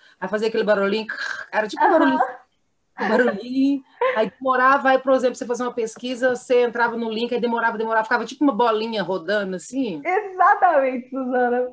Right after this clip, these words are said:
Speaker 2: Perfeita
Speaker 1: É,
Speaker 2: a
Speaker 1: tipo
Speaker 2: descrição.
Speaker 1: dois mil, dois mil e um, dois mil e dois. E aí, pra, pra você fazer uma pesquisa que hoje a gente, isso que você tá fazendo aí, a gente demoraria uns quarenta minutos. Porque você tinha, até, por exemplo, pra você sair de uma página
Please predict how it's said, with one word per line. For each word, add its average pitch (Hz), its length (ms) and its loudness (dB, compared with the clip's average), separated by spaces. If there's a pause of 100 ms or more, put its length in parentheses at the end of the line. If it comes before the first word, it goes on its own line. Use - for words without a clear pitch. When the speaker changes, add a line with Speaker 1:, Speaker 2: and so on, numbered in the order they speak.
(160)
Speaker 2:
Perfeita 285 680 0
Speaker 1:
É, 240 120 6
Speaker 2:
a 190 120 0
Speaker 1:
tipo 277 220 -4
Speaker 2:
descrição. 233 100 -10
Speaker 1:
dois 202 280 -4
mil, 254 340 0
dois 214 220 2
mil 220 160 -4
e 214 120 -4
um, 262 420 0
dois 196 160 -6
mil 196 160 -6
e 165 40 -14
dois. 220 640 -2 (460)
E 202 100 -4
aí, 208 180 -2
pra, 247 220 -2
pra 247 220 -4
você 262 240 -2
fazer 269 180 -4
uma 285 80 2
pesquisa 247 440 -4
que 240 100 -4
hoje 220 180 -2
a 226 40 -12
gente, - 180 -16
isso 277 240 -4
que 247 60 -14
você 247 220 -4
tá 214 140 -2
fazendo 196 380 -6
aí, 202 100 -4
a 226 40 -4
gente 233 160 -8
demoraria 247 380 -2
uns 262 80 -10
quarenta 254 380 -2
minutos. 247 640 -4 (560)
Porque 214 300 -4
você 220 140 -6
tinha, 220 280 -8
até, 247 300 -2
por 254 120 -2
exemplo, 220 220 -6
pra 202 80 -12
você 214 120 -10
sair 214 360 -4
de 226 100 -6
uma 240 140 -4
página 165 640 -4